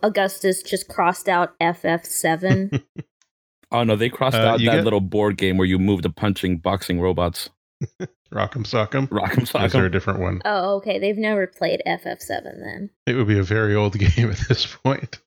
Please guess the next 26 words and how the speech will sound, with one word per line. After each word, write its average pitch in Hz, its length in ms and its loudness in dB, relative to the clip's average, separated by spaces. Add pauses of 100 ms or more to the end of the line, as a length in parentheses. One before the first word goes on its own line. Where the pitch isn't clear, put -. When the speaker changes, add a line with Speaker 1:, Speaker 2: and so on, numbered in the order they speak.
(100)
Speaker 3:
But 120 100 2
maybe 131 240 2
there's 120 220 0
been 120 160 2
a 107 80 4
remake 113 400 0
to 117 120 0
the 98 100 4
remake. 98 560 0 (320)
Speaker 1:
There's 240 260 2 (180)
the 208 480 0
re-, 208 680 -2
re-release 196 800 0
of 180 260 0
the 185 80 2
great 190 380 0
old 175 260 0
story. 135 720 0
Speaker 3:
Mm. 92 400 0 (180)
Final 107 280 2
Fantasy 107 420 -2
seven 98 440 0
Omega 101 440 0
Drive 92 540 0
X 107 240 0
Fifth - 520 -2